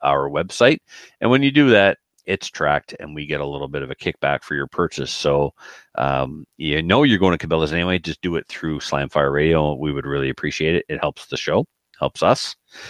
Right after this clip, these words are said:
Please join one or more of our national firearms associations, such as the C C F R. Check us out on Gun Owners of Canada and give us a like on Facebook. We are up to two thousand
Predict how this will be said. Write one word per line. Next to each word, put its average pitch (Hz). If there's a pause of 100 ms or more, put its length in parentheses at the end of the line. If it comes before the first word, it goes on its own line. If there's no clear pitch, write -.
(280)
Please 110
join 107
one 107
or 107
more 104
of 92
our 90
national 87
firearms 90
associations, 87
such -
as 82
the 76
C -
C -
F -
R. 123 (720)
Check -
us 131
out 139
on 104
Gun 98
Owners 92
of 78
Canada 175 (220)
and 110
give 117
us 117
a 120
like 110
on 123
Facebook. -
We 85
are 67
up 69
to 78
two -
thousand 101